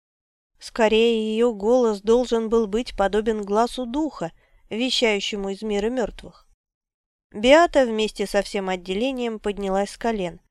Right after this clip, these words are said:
но голову не поднимала, по-прежнему опасаясь смотреть на мать-исповедницу. Беате никто не говорил, как надо вести себя в таких случаях,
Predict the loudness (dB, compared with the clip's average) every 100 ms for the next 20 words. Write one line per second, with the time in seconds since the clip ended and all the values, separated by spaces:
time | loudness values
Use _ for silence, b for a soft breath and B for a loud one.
0 | _ _ _ -2 2 4 6 4 4 0
1 | -2 -4 -4 -4 -2 -2 -2 0 -2 2
2 | 2 2 0 -6 -4 -4 -2 -2 -2 -4
3 | -6 -4 -4 -4 -6 -6 -8 -8 -6 -4
4 | -6 -10 -14 -18 -20 _ _ _ _ _
5 | _ _ 4 6 6 4 -6 -6 -4 -2
6 | -2 0 4 4 2 -2 2 2 2 -4
7 | -4 -4 -8 -8 -10 -6 -2 -2 -2 -4
8 | -6 -8 -8 -8 -10 -14